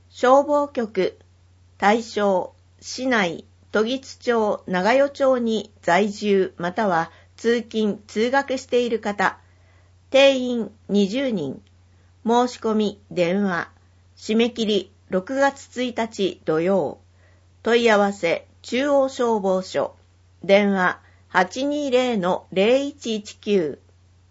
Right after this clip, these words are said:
黒松の剪定目切り教室。六月十六日日曜、九時から十二時、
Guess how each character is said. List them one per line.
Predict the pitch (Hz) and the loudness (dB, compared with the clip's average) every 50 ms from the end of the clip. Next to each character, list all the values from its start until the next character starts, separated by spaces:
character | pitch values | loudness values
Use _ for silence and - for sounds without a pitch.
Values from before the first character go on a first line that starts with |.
| _ _ _ _ _ _ _ _ _ _ _ _ _ _ _ _ _ _ _ _ _ | _ _ _ _ _ _ _ _ _ _ _ _ _ _ _ _ _ _ _ _ _
黒 | - 240 262 285 294 | 4 4 6 6 4
松 | 277 277 262 - 202 | 2 -2 -4 -6 -6
の | 185 156 147 135 - - | -4 -2 -2 -4 -4 -8
剪 | - - 202 190 233 254 233 | -6 -2 0 0 0 -2 -6
定 | - _ 226 220 220 208 196 180 - - - | -4 _ -2 0 2 2 2 0 0 -4 -6
目 | 175 175 175 | -6 -4 -4
切 | 180 - 269 254 | -4 -6 -6 -6
り | 277 262 - | -6 -8 -8
教 | - - 269 262 254 233 | -2 2 2 2 2 0
室。 | 214 - - - - - 151 147 - - _ _ _ _ _ _ _ _ _ _ _ _ _ _ _ _ | -4 -10 -16 -20 -10 -6 -4 -4 -4 -6 _ _ _ _ _ _ _ _ _ _ _ _ _ _ _ _
六 | - 190 196 196 240 | -2 -2 -2 0 2
月 | 240 262 262 262 254 247 | 2 2 2 2 0 -4
十 | 226 247 254 262 | -4 -2 0 0
六 | 254 262 254 - 247 | 0 0 0 -2 -4
日 | 226 226 233 226 - - 202 190 - - | -2 -2 -2 -4 -4 -4 -4 -4 -4 -6
日 | - 165 165 - - - 240 254 | -8 -10 -10 -10 -10 -8 -4 -2
曜、 | 247 220 190 160 131 - - _ _ _ _ _ _ _ _ - | 0 0 0 -2 -4 -6 -10 _ _ _ _ _ _ _ _ -6
九 | - 262 | -6 -4
時 | 254 294 277 | -4 -4 -2
か | - 214 | 0 0
ら | 190 170 156 | 2 0 -2
十 | - - 180 202 233 | -2 0 0 0 0
二 | 233 233 240 220 | 0 -2 -4 -4
時、 | - 185 175 180 - - | -2 -2 -4 -4 -4 -8